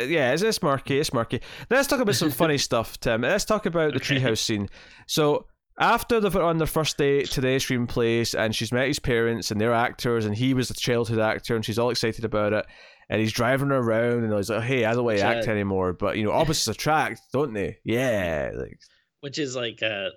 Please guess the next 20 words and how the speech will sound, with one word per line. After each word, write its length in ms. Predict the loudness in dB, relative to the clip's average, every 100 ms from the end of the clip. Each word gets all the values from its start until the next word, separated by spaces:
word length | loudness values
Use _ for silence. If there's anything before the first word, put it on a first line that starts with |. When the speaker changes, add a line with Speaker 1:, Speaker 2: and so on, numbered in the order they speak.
| -10
Speaker 2:
the 100 | -6
great 300 | 0 0 0
irony 580 | -2 -4 -6 -12 -16 -18 _ _
because 320 | -18 -14 -12
he, 380 | -12 -14 -18 -20 -16
you 140 | -14
know, 60 | -12
he 140 | -8
says 220 | -4 -4
he's 160 | -6 -8
done 200 | -6 -6
with 120 | -8 -6
acting, 320 | -6 -6 -8
he 60 | -6
doesn't 260 | -8 -10
care 180 | -6 -4
about 220 | -4 -6 -4
acting, 400 | -6 -6 -10 -8
and 120 | -6
then 240 | -6 -6